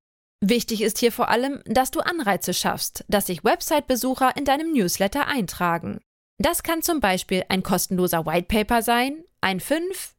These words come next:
zehn oder fünfzehn Prozent Gutschein für den ersten Einkauf und so weiter. Schritt sieben, Angebotslegung. Leider gibt es viele Unternehmen, die bei der Angebotslegung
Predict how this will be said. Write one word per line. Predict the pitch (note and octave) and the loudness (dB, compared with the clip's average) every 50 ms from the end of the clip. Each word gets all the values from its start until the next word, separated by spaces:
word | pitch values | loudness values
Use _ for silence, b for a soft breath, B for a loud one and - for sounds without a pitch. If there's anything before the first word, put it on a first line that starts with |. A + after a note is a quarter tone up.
| _ _ | _ _
zehn | - - - B3 C4 C#4+ C#4+ D4 D4+ D#4 - _ | -2 0 2 2 2 2 0 -2 -4 -8 -4 _
oder | - G3 F#3 E3+ | 0 2 2 0
fünfzehn | - - A#3+ C4+ C4 - - G#3+ G3 | 0 0 -2 -2 -2 0 -2 -2 0
Prozent | - - F3+ - - G#3 B3 B3 - | 0 -2 -2 0 0 0 0 0 0
Gutschein | - A3+ G3+ - - G3+ G3 G3+ | -2 -2 0 0 0 0 0 0
für | F#3+ - F#3+ | -2 -2 -2
den | F3+ F3+ - | -2 -2 0
ersten | - F3 E3 - - - - | 0 -2 -2 -2 -4 -4 -2
Einkauf | - F#3 A3 C4+ C#4 - C#4+ C4 B3+ B3+ B3+ - - - _ _ | -2 0 -2 -2 -2 0 2 2 2 2 0 -4 -10 -20 _ _
und | - E4 F4+ F4+ | 0 0 0 0
so | - F#4 F4 | -2 0 0
weiter. | - A#3 F3+ D#3+ - - E3 - - - _ _ _ _ _ _ _ _ _ _ _ - | 2 0 0 -2 -4 -6 -6 -8 -8 -10 _ _ _ _ _ _ _ _ _ _ _ -2
Schritt | - - - E4 E4 - | 0 2 2 2 0 2
sieben, | - F4 D#4 C4+ E3 E3+ E3+ G3+ - E3 - _ _ _ _ _ _ _ | 2 2 2 2 2 -2 -4 -6 -10 -14 -16 _ _ _ _ _ _ _
Angebotslegung. | - D#4+ F4 D#4+ B3 F#3 D#3+ E3+ F3+ F3 - - - F3+ F3+ E3+ - - C3 - - - - _ _ _ _ _ _ _ _ _ - | -2 -2 0 0 -2 -2 0 -2 -2 -2 -2 -2 0 0 0 0 0 -2 -4 -4 -6 -12 -16 _ _ _ _ _ _ _ _ _ 0
Leider | G3+ G#3 A3+ D#4 F#4+ G4 E4 | 2 4 4 4 4 2 2
gibt | - C4+ - - G3+ | 0 -4 -4 -4 -4
es | G3 - | -4 -2
viele | - C#4 C#4 D4+ C4+ | -2 0 2 2 2
Unternehmen, | A3 G#3+ - G3 F3+ F3+ F#3 A3 A#3 A3 - | 2 0 0 0 0 2 2 2 0 0 -2
die | F#3+ G#3 F#3+ | -2 0 2
bei | - F#3+ | 2 2
der | F3+ F3+ - - | 2 0 0 -2
Angebotslegung | - E4+ - A#3 F3 - F3+ F#3 - - F#3+ F#3 F3+ F3 F#3+ G3+ A3+ A3 | -4 -2 -2 -2 -2 -2 -2 -2 -2 0 0 2 2 2 2 2 0 0